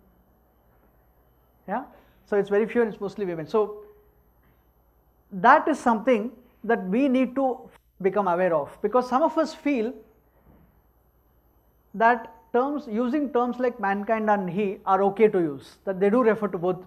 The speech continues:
men and women, and there is nothing wrong with it. So that is why a lot of experiments have been done, and they show that, you know, for example, you ask,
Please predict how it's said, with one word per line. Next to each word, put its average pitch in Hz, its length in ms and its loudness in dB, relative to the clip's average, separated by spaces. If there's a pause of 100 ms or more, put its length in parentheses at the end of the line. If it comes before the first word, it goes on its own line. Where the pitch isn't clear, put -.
(120)
men 165 160 -6
and 156 160 -6
women, 165 300 -8 (480)
and 196 120 -4
there 208 100 2
is 208 80 0
nothing 208 260 0
wrong 180 260 0
with 156 160 -8
it. 123 120 -20 (840)
So 226 480 2 (320)
that 214 220 2
is 311 200 -4
why 247 340 4
a 226 60 -4
lot 208 200 0
of 208 120 -2
experiments 233 580 -2
have 208 160 -2
been 190 180 -4
done, 190 360 2 (420)
and 214 160 -2
they 226 120 6
show 233 580 2 (400)
that, 196 280 2
you 226 60 -4
know, 233 140 2
for 226 160 0
example, 214 440 0
you 202 140 4
ask, 196 300 2